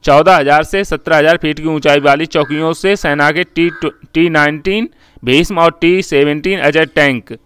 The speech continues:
चीन को चित करने को तैयार हैं। ये एग्जाम में क्वेश्चन बन सकता है कि भीष्म और अजय क्या हैं, तो ये भीष्म और अजय ये टैंक हैं, आपको याद रखना है ये। सेना ने तैनाती करीब एक साल बाद इन युद्धक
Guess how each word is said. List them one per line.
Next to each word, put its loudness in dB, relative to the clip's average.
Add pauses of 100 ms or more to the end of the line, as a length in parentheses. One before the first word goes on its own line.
(120)
चीन -2
को 2
चित -6
करने 0
को -2
तैयार 0
हैं। -4
ये -4
एग्जाम 0
में -8
क्वेश्चन -6
बन -4
सकता -4
है 0
कि -8
भीष्म -4
और 0
अजय 0
क्या 0
हैं, -4 (420)
तो 0
ये -2 (300)
भीष्म -4
और 4
अजय 2
ये -4 (140)
टैंक -4
हैं, -10 (540)
आपको -2
याद 2
रखना -2
है -2
ये। -4 (640)
सेना 4
ने -4
तैनाती 0
करीब 0
एक 0
साल 0
बाद 0
इन -6
युद्धक 0